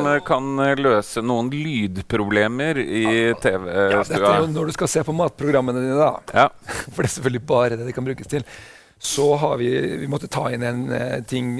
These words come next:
Speaker 1: på test, eh, for den, eh, kom denne uka her. Og jeg synes at dette her er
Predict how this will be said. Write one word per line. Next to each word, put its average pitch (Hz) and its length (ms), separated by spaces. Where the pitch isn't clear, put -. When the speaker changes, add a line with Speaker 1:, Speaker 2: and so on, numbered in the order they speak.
Speaker 1:
på - 120
test, - 400
eh, 147 140
for - 120
den, 127 220
eh, 127 460
kom - 180
denne 143 220
uka - 120
her. 151 220
Og 139 240
jeg 139 160
synes 143 300
at - 340
dette - 280
her 123 280
er 120 380